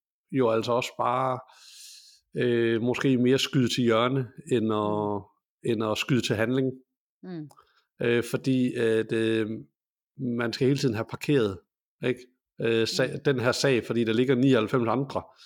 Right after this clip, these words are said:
Speaker 1: som jeg heller ikke, som jeg heller ikke helt kan finde hoved og hale i.
Speaker 2: Mm.
Speaker 1: Og så kan man håbe på, at ud af de hundrede sager, er der ti, femten, tyve borgere,
Speaker 2: Mm.
Speaker 1: der giver op. Så de,
Speaker 2: Ja.
Speaker 1: så de,
Speaker 2: <laughs>
Speaker 1: øh, så, så,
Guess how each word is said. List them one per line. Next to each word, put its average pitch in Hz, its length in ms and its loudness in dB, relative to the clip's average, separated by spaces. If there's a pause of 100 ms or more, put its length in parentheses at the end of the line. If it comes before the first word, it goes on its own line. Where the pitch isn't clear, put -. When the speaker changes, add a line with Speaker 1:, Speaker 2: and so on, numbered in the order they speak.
(200)
Speaker 1:
som 123 220 0
jeg 107 100 2
heller 135 180 4
ikke, 113 140 0 (180)
som 120 120 0
jeg 117 80 4
heller 147 160 4
ikke 117 100 0
helt 123 160 0
kan 104 100 -4
finde 107 200 0
hoved 120 160 2
og 110 60 0
hale 117 320 2
i. - 20 -6 (500)
Speaker 2:
Mm. 175 60 -14 (500)
Speaker 1:
Og 131 100 0
så 151 120 0
kan 139 180 0
man 120 100 2
håbe 143 280 4
på, 131 180 4
at 120 180 0
ud 135 160 4
af 117 60 4
de 147 80 2
hundrede 139 280 4
sager, 123 300 2
er 117 40 2
der 107 180 0 (240)
ti, 127 160 -4
femten, 123 340 -2
tyve 135 300 2
borgere, 120 500 2 (500)
Speaker 2:
Mm. 175 160 -10
Speaker 1:
der 117 180 2 (120)
giver 123 160 6
op. 120 240 2 (1000)
Så - 180 0
de, 113 200 0
Speaker 2:
Ja. 107 80 2
Speaker 1:
så 123 160 0
de, 113 300 2
Speaker 2:
<laughs> 107 100 4
Speaker 1:
øh, 107 360 2
så, - 160 -2
så, 127 240 0